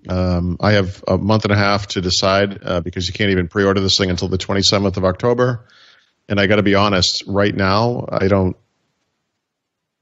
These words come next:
see a huge reason to buy one of these things. In fact, the first gen, if you think about, you know,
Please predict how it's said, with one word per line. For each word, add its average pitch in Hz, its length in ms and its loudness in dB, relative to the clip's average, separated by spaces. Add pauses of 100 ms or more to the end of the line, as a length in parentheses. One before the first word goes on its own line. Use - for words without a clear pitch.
(220)
see - 140 0
a 90 40 4
huge 85 200 2
reason 80 260 2
to 78 60 2
buy 78 180 2
one 78 120 2
of 78 80 2
these 80 180 2
things. 80 280 0
In 90 80 2
fact, 95 360 0 (800)
the 107 120 2
first 123 400 0
gen, 117 200 2
if - 60 -4
you - 60 2
think 139 200 -2
about, 113 280 0
you 123 60 -2
know, 92 200 0